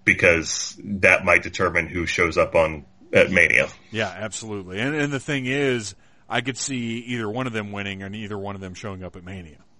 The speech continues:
Speaker 1: Yeah.
Speaker 2: Uh, so yeah, that, this, this actually has the potential to be, and I, I will say, uh,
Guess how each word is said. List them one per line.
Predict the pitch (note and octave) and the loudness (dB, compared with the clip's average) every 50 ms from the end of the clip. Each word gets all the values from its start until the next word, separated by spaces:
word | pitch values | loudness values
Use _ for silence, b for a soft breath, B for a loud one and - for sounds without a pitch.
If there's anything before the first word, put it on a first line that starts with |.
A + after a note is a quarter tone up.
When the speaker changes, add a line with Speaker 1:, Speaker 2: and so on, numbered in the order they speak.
| _ _ _ _ - - | _ _ _ _ -4 4
Speaker 1:
Yeah. | - D#2+ D#2 - F2 - - _ - | 6 6 6 6 4 0 -18 _ -12
Speaker 2:
Uh, | - - A2 G#2+ G#2+ G#2+ | -4 -2 0 0 0 0
so | - - D3+ | -2 0 2
yeah, | D3+ F#3+ G#3 F3 A#2+ | 4 6 6 4 4
that, | G2 B2 C#3+ E3 - C#3 B2 | 2 0 -2 -2 -2 -6 -4
this, | C3 D#3+ G3+ A3+ - - - - - | 0 0 0 0 0 -2 -6 -6 -6
this | D3+ D#3+ F#3 F3 G3+ | -4 -4 -2 0 0
actually | F#3 E3+ F3+ F3 - - E3 D#3 | 0 0 0 -2 -4 -6 -4 -2
has | C#3+ C#3 B2+ A#2 | -2 -2 -2 -4
the | B2 | -8
potential | A2 A2 - C#3 C#3+ C#3 - - C3+ A#2+ | -14 -12 -8 -6 -6 -6 -6 -6 -6 -6
to | A2 | -4
be, | A#2+ B2 C3+ C3+ | -4 -4 -4 -4
and | C3+ C#3+ | -2 0
I, | D3 D#3 | 0 0
I | C#3+ C3+ C3 C#3+ | 0 0 0 0
will | F3 G3+ G3+ - | 0 0 -2 -2
say, | - F#3 F#3 G#3 G#3+ F#3 C#3 - - _ _ _ _ _ _ - | -2 -2 -2 -2 0 -2 -4 -4 -8 _ _ _ _ _ _ -4
uh, | - A#2+ A#2+ A2+ A2 A2 | 0 2 2 2 2 0